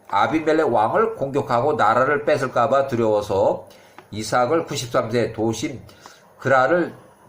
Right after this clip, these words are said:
떠나서 그랄의 외곽, 그랄 골짜기로 이주하도록 권고 추방을 했다. 그래서 아브라함과 상호 불가침 조약을 맺은 아버지 아비멜렉의 사망 후에 아들 아비멜렉은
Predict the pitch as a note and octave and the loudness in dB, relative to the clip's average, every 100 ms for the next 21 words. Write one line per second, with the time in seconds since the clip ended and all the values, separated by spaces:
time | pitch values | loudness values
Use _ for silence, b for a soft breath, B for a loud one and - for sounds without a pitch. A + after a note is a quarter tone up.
0 | - C#3 B2 A#2 D3 - B2+ B2+ D3+ F#2 | -6 -2 0 0 -2 -2 2 4 4 2
1 | F2 G#2 D3+ B2 - - - A#2+ C#3 D3+ | 0 0 2 0 -2 -14 -8 0 2 2
2 | - A2+ A#2 B2+ G#2+ B2 D#3+ D3+ A2+ A#2 | 0 -4 0 0 2 0 2 0 0 -2
3 | A#2 B2 A2 G#2 A2+ D3+ - A#2+ A#2 A#2 | -2 0 0 0 0 -2 -2 -4 -2 0
4 | A#2+ G2 - B2 A#2 G2+ F#2+ F2+ - E2+ | 0 0 -6 -4 -4 -2 -6 -6 -4 -2
5 | F2+ F2+ B2 A2+ B B B B - F#2+ | -2 -4 -4 -4 B B B B -2 0
6 | G#2+ B2 A#2+ G#2 C3 - B2 B2 A#2 A#2 | 0 0 0 0 -2 -2 -4 -4 -4 -2
7 | A2+ A2 A#2+ A2+ G#2+ G#2 G#2 G2+ D#3 - | -2 -2 -4 -2 0 0 -2 -4 -6 -8
8 | G2 G2+ A2 A2 F2+ F2+ G2+ A2 G#2 G2 | -4 -2 -2 -2 -2 0 0 -2 -4 -2
9 | G#2+ G#2+ G2+ G2+ F#2+ F#2+ F2+ A#2+ A3 - | -2 -4 -4 -4 -6 -4 -2 -2 -4 -12
10 | B B B B F#2 F#2+ A#2 C3+ - G2 | B B B B -2 0 0 -2 -2 -2
11 | G2+ A2+ A2 G#2 G#2 C3+ | 0 0 -2 -2 0 -2